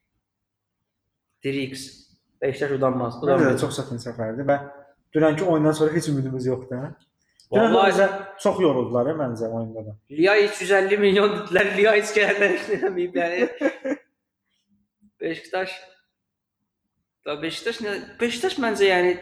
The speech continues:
Speaker 1: keçən ildə başa verdi. Keçən il həqiqətən başa verdilər, yəni.
Speaker 2: Hə.
Speaker 1: Udmalıydılar. Bu il isə komandada düşüş var.
Speaker 2: Hə, və komanda bir də özünü yeniləyə bilmir hal-hazırda, yəni bu problem var.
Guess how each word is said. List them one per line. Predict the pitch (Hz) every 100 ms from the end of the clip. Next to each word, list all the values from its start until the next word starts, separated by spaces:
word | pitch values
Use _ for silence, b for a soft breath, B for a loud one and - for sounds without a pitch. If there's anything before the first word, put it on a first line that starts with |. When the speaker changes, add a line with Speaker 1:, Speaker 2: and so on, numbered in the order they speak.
| -
Speaker 1:
keçən | 190 220 196
ildə | 175 180
başa | 160 143 139
verdi. | 123 123 139 123 - - _ _ _ _ _ _ _ _ _ _ _ _ _ _ -
Keçən | - 180 170
il | 170
həqiqətən | 170 156 151 147 - -
başa | - 143 156
verdilər, | 139 123 - 131
yəni. | 113 117 - _ _ _ 156
Speaker 2:
Hə. | 151
Speaker 1:
Udmalıydılar. | 135 143 156 131 120 131 - - _ _ -
Bu | 175
il | 170
isə | 170 -
komandada | 175 190 185 165
düşüş | 151 - -
var. | 127 - - _ -
Speaker 2:
Hə, | 247
və | 285
komanda | 277 302 320 269
bir | 254
də | 233
özünü | 226 233
yeniləyə | 226 208 208 202
bilmir | 196 160
hal-hazırda, | 143 131 117 110 107 117
yəni | 117 131
bu | 147
problem | 143 113 107 104
var. | 101